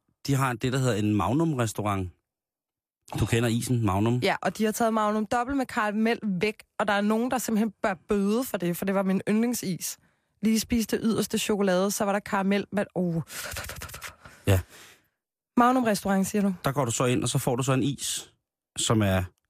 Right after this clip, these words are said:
Speaker 1: ligner en Magnum-is, og så kan du så selv bestemme, ligesom hvad den skal indeholde. Så laver de Magnum-isen til dig on the spot, og så kan du så selv kombinere alle mulige former for sære kombinations ind i din is.
Speaker 2: Du lyver ikke, vel?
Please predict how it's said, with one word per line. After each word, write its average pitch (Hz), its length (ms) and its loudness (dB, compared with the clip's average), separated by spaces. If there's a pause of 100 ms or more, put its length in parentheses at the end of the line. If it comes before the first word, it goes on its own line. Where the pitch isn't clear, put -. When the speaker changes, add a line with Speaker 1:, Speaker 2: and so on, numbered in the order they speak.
Speaker 1:
ligner 139 220 4
en 131 80 2
Magnum-is, 123 600 0
og 113 80 -6
så 139 100 -2
kan 131 120 -2
du 123 60 -2
så 120 100 -2
selv 117 380 -2
bestemme, 110 440 0 (1080)
ligesom 110 240 2
hvad 101 120 4
den 101 80 2
skal - 180 -2
indeholde. 104 520 0 (880)
Så - 120 -4
laver 120 220 6
de 127 80 2
Magnum-isen 113 600 2
til 101 180 -2
dig 110 100 0 (120)
on 104 260 2
the 98 100 0
spot, - 420 -2 (120)
og 107 100 -4
så 113 100 -2
kan 110 100 0
du 101 60 -2
så 110 100 0
selv 104 220 0
kombinere 107 540 0 (140)
alle 120 180 4
mulige 117 400 2
former 110 280 -2
for 104 240 -4
sære 117 380 0
kombinations 104 960 -2 (580)
ind 123 140 4
i 110 40 2
din 110 180 4
is. - 380 -4 (640)
Speaker 2:
Du 180 60 2
lyver 160 260 2
ikke, 139 160 -2
vel? 175 100 -2